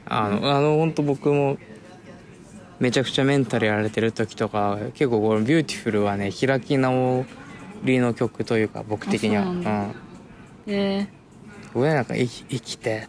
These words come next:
Speaker 2: 正しい。
Speaker 1: <laughs>
Speaker 2: ん？僕らの人生って。
Speaker 1: あ、そうそう。
Speaker 2: 人生。うん。
Speaker 1: <laughs> カラオケとかでね、
Speaker 2: うん。
Speaker 1: 歌いたいよね。
Speaker 2: そうそう。
Speaker 1: うん。
Speaker 2: 僕は結構好きですね、
Speaker 1: うんうんうん。
Speaker 2: 僕も。じゃあ、あの、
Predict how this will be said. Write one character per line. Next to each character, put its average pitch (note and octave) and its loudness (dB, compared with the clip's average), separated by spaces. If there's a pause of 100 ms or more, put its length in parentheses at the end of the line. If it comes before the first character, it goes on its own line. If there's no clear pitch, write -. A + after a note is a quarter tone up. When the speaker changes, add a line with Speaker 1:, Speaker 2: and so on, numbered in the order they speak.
Speaker 2:
正 G#2 -6
し - -8
い。 B2+ -8
Speaker 1:
<laughs> C#3+ -6
Speaker 2:
ん？ F3+ 0 (420)
僕 C#3 0
ら B2 0
の C3 -2 (120)
人 D#3+ 2
生 C#3 0
っ D3 -4 (520)
て。 G3+ 0
Speaker 1:
あ、 F#3+ 2
そ G3 0
う F#3 0
そ F#3 -2
う。 G3 -4
Speaker 2:
人 C#3 0
生。 A#2 -2
う - -2
ん。 A#2 -4 (920)
Speaker 1:
<laughs> - -20
カ A3+ 2
ラ C4 4
オ C4 4
ケ C4 2
と B3+ -8
か G3+ -2
で F3 -2
ね、 F3+ -6
Speaker 2:
う - 0
ん。 - 0
Speaker 1:
歌 G3 0
い F#3 0
た F3+ -8
い E3 -6
よ F3+ -12
ね。 F3+ -10 (300)
Speaker 2:
そ - -10
う G2 -8
そ - -14 (400)
う。 - -2
Speaker 1:
う C#3 -2
ん。 G2+ -4 (640)
Speaker 2:
僕 A2+ -2
は A2 2
結 A2 0
構 - -10
好 - -12
き G#2 -4
で - -14
す - -18
ね、 G2+ -2
Speaker 1:
う F#2 -6
ん - -2
う - -2
ん - -2
う - -2
ん。 - -4
Speaker 2:
僕 G#2 -4
も。 A2 -12 (640)
じ D3 0
ゃ B2 4
あ、 A2+ 2
あ A2+ 2
の、 G#2+ 2